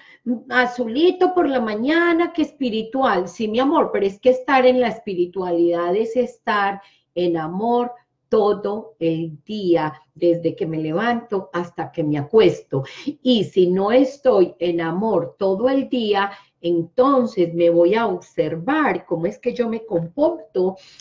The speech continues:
para poder hacer los cambios. Y ahí es donde están, cada mensaje oculto está en el momento en que usted se observa.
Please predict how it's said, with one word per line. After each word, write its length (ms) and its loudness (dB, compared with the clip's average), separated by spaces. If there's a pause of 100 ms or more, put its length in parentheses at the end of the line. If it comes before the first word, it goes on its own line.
(300)
para 440 0
poder 720 4
hacer 460 -2
los 360 -2
cambios. 840 -2
Y 160 -2
ahí 400 4
es 160 0
donde 360 0
están, 440 0 (640)
cada 420 0
mensaje 760 -4
oculto 720 -2
está 480 -2
en 160 0
el 100 0
momento 540 -2
en 120 -2
que 120 -6
usted 340 -4
se 300 -2
observa. 1040 -2